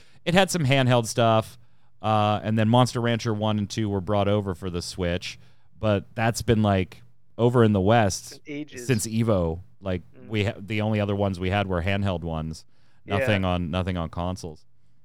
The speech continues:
Speaker 2: I, I had a Pixie in Monster Rancher two that could one-shot anything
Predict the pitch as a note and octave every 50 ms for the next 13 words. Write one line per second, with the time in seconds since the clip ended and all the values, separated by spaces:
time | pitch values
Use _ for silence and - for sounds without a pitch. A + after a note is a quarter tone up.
0 | - - - D3 D3+ D#3+ E3 E3 - C#3+ D#3 F3 E3 D#3+ D#3+ D#3+ D#3 D#3 - D3
1 | C3+ B2+ - - - - F3+ - - - - - D3+ C3+ C3 B2 C3 C3+ C3 B2+
2 | B2 A#2+ B2 C3 C3+ C#3 C3+ - - C#3 C3+ C3+ C3+ C3 - - C3+ B2 - -
3 | - D#3 C#3+ B2 A#2+ A#2 A#2 A2+ - - - - - - - - - - - -
4 | - C#3 C3 B2 D3 D3 C#3+ - - - - D3+ D3 C3 B2+ - - C#3 B2+ C3
5 | D3+ F3+ F3+ F3+ E3+ - - - F3 C#3+ B2+ B2 - - - - - F#3 F3+ F3+
6 | E3 C#3 B2 - C#3+ A#2 G2+